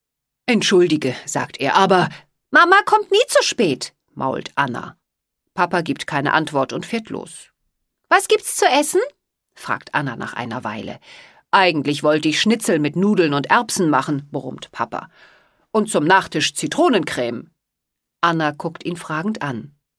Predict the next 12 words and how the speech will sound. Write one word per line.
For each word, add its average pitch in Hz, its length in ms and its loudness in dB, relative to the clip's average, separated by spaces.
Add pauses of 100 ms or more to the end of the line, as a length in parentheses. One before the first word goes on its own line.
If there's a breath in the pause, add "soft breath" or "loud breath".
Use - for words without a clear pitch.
(480)
"Nun 202 300 0
ja", 208 440 4 (280 soft breath)
sagt 143 360 -2
er, 143 280 -2 (460 soft breath)
"es 196 140 0
ist 208 200 -2
was 214 140 0
schiefgegangen." - 800 -2 (1000)
"Schiefgegangen?" 359 840 2 (1120)
"Ja. 262 560 4 (480)
Na - 140 4
ja, 294 340 6